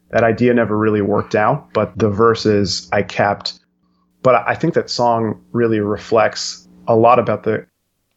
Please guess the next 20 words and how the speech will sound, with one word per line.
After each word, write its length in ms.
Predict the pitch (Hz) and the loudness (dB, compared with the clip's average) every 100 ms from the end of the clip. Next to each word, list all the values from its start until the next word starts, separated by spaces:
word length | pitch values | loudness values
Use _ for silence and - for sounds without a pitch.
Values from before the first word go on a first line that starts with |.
| _ _ _ _ 117 | _ _ _ _ -2
the 80 | |
confusion 560 | 127 131 131 185 175 165 | 2 2 4 4 6 6
that 140 | 123 | 4
a 140 | - 113 | 2 -2
person 340 | - 123 113 | 0 0 0
has 320 | 107 117 113 | -2 -2 -2
when 100 | 107 | -2
they're 240 | 104 101 98 | -2 -2 -4
growing 460 | 98 107 107 104 | -6 -2 0 0
up 180 | 104 101 | -2 -2
and 80 | 104 | -2
trying 200 | - 107 | -2 -2
to 60 | 101 | 0
figure 340 | - 101 104 | 0 0 2
out 200 | 107 - _ - | 0 -2 _ -6
their 220 | 104 107 | -2 0
own 100 | 104 | 0
identity, 460 | 98 101 117 131 | 2 2 4 4
where 220 | 151 110 104 | 4 4 4
they're 300 | 107 104 | 2 0